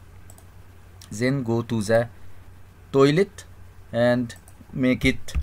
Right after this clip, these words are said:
one hundred like the other, and then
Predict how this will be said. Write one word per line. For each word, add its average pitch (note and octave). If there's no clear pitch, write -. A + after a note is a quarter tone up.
one A#2+
hundred C3
like G#2
the A2+
other, C3
and D3
then B2+